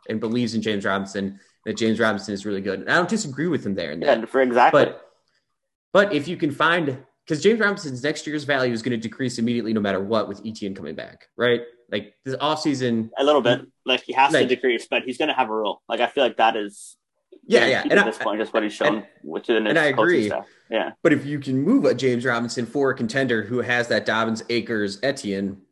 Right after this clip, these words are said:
Speaker 1: you know, and
Speaker 2: Yeah.
Speaker 1: kind of figure out some deal working there, like, for one of the injured running backs,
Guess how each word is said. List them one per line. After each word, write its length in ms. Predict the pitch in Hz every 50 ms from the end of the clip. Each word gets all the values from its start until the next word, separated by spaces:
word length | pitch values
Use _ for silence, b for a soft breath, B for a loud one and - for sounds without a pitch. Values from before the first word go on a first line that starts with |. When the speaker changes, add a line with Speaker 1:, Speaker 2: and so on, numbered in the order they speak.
| _ _ _ _
Speaker 1:
you 100 | - 135 123
know, 80 | 117
and 100 | - - 127
Speaker 2:
Yeah. 40 | 123
Speaker 1:
kind 180 | - 135 127 123
of 160 | 110 110 110
figure 240 | - 139 127 123 127
out 220 | 123 120 - -
some 160 | - 131 120
deal 260 | 110 117 120 123 123 127
working 320 | 120 120 113 - 120 107
there, 240 | 104 104 110 131 170
like, 180 | 165 117 107 -
for 80 | -
one 100 | 127 120
of 60 | 113 120
the 60 | -
injured 260 | 151 165 147 147 107
running 220 | 107 101 101 98
backs, 400 | 98 98 98 101 98 98 - -